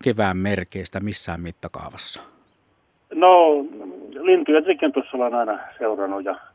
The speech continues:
Speaker 2: ja nyt on jotenkin poikkeuksellisen paljon taviokuurnia on meillä nyt tässä. Ja
Speaker 1: Olisiko vaellusta menossa jonkun sorttista?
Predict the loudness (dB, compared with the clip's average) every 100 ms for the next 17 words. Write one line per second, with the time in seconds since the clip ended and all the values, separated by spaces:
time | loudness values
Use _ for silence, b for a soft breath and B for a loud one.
0 | _ -2 0 2 0 0 -6 -6 -6 -4
1 | -4 -2 -4 -4 -4 -4 -2 0 0 0
2 | -2 -2 -4 -4 -6 -6 -10 -10 -10 -10
3 | -12 -12 -16 -16 -12 -14 -12 -16 -16 -14
4 | -12 -10 -6 -2 0 -2 -6 -10 -10 -8
5 | -8 -10 -10 -12 -12 -12 -12 -14 _ -20
6 | -18